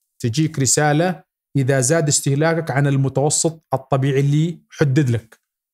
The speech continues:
فهذه إن شاء الله حتطلق قريبًا لجميع العملاء.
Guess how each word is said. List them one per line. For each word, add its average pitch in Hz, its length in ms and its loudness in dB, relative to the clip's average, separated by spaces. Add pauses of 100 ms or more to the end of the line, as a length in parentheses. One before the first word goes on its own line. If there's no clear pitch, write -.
(680)
فهذه 170 380 2
إن 165 60 2
شاء 165 160 2
الله 165 100 0
حتطلق 156 420 0
قريبًا 143 480 0 (180)
لجميع 135 640 0
العملاء. 123 480 0